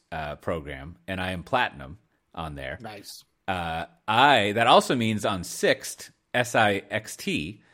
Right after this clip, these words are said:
Speaker 1: the German car rental company, you can go in there and you can get their, their, is it Diamond? I forget what it is. I don't know if it's Diamond, but you get their top tier, uh,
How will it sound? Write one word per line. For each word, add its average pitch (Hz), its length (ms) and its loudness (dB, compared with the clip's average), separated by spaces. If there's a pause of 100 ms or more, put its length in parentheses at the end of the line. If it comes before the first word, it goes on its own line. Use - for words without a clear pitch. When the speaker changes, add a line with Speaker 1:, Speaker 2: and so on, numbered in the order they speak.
(200)
Speaker 1:
the 95 100 -4
German 131 380 2
car 101 200 2
rental 85 260 -8
company, 80 540 -12 (360)
you 156 360 2
can 113 200 -2
go 104 200 2
in 98 100 -2
there 95 260 2
and 95 200 -4
you 107 100 -2
can 101 180 -4
get 90 300 -4
their, 82 360 -6 (180)
their, 85 240 -8
is 87 220 -10
it - 180 -12 (160)
Diamond? 202 560 -6
I 143 100 4
forget 143 260 0
what 104 140 2
it 90 100 -6
is. 95 140 -8
I 151 100 -2
don't 190 120 -4
know 180 140 0
if 131 100 -2
it's 95 140 -4
Diamond, 98 400 0
but 92 100 -6
you 110 80 -4
get 123 160 -2
their 98 120 0
top - 380 0
tier, 85 460 -2 (440)
uh, 80 540 -2